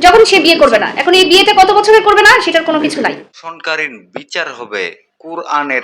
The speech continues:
Speaker 2: আইনে, কোরআনের ব্যাখ্যা দিয়ে বুঝিয়ে দিলেন আইনজীবী। সম্মানিত ভিউয়ার্স, আমি আপনাদেরকে সম্পূর্ণ ভিডিওটা দেখাবো। মাগুরা কাণ্ডে,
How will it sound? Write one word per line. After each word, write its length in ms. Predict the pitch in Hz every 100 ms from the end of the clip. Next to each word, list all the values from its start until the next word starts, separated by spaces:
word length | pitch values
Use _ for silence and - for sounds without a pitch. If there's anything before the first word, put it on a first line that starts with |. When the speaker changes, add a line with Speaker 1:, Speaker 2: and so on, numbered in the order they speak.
| -
Speaker 2:
আইনে, 420 | 113 104 92 87 82 _ _ _ _ _ _
কোরআনের 560 | 170 170 147 151 135
ব্যাখ্যা 520 | - 131 - - 180
দিয়ে 360 | 175 135 101 82 _ _ _ _ _ _
বুঝিয়ে 380 | 117 131 123 131
দিলেন 400 | 120 127 160 202 - - -
আইনজীবী। 520 | 101 98 92 92 90
সম্মানিত 580 | - - 143 160 151 127
ভিউয়ার্স, 560 | 101 104 131 175 190 - _ _ _ _
আমি 240 | - 143 156
আপনাদেরকে 600 | 123 - 120 113 - 113
সম্পূর্ণ 680 | - 156 156 _ 143 127 110
ভিডিওটা 400 | 110 95 101 101
দেখাবো। 540 | 98 92 - 90 85 - _ _ 98
মাগুরা 500 | 104 110 104 104 95
কাণ্ডে, 600 | - 113 143 147 135